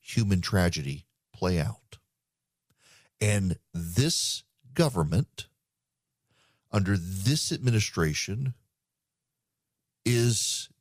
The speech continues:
negligent in their duties. They're negligent. And you know, Mayorkas is behind the scenes. I know this again from multiple members of Congress. Mayorkas has told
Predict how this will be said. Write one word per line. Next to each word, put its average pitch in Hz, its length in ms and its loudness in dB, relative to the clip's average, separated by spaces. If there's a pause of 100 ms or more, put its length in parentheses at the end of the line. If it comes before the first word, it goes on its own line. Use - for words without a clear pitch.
(140)
negligent 127 460 2
in 92 100 4
their 90 100 2
duties. 113 560 -4 (1500)
They're 104 120 2
negligent. 120 920 0 (360)
And 135 80 4
you 151 120 2
know, 196 120 2
Mayorkas 143 680 2
is 113 100 -2
behind 123 280 4
the 117 60 4
scenes. 139 220 0
I 123 160 -2
know 143 180 2
this 135 180 0
again 135 300 2
from 104 160 2
multiple 107 340 4
members 110 300 4
of 98 80 -2
Congress. 110 400 2
Mayorkas 110 540 4
has - 180 -4
told 107 400 4